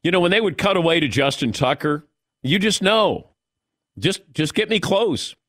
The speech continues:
I mean, they're, they're just waiting. It's like, "All right, how far do we need to get, Justin? Uh, gi-, give me ten mo-, ten yards more." "Okay, all right, we'll get it." And then you know that he's gonna give you the game winner.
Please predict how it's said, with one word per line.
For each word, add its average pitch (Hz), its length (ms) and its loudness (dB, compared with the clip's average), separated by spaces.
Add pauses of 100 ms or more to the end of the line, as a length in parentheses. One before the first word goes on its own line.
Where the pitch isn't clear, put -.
(840)
I 151 80 0
mean, 175 160 2
they're, 196 200 2
they're 175 200 -2
just 190 240 -2
waiting. 165 400 2
It's 110 160 -2
like, 127 120 0
"All 180 100 4
right, 185 280 0
how 151 240 -2
far 254 220 0
do 247 60 0
we 247 120 0
need 254 180 2
to 240 60 0
get, 240 220 0
Justin? 220 520 -2 (320)
Uh, 233 200 0
gi-, 277 240 0
give 269 160 -2
me 285 100 0
ten 294 260 0
mo-, 285 200 0
ten 285 320 0
yards 285 320 0
more." 226 280 0
"Okay, 202 460 0
all 160 80 -6
right, 185 240 4
we'll 180 140 -2
get 156 200 2
it." 160 140 -4 (580)
And 135 160 2
then 143 200 2
you 151 100 0
know 139 240 2
that 123 140 0
he's 113 240 -2
gonna 107 260 0 (400)
give 98 200 0
you 104 80 2
the 92 100 0
game 87 280 0
winner. 85 280 -2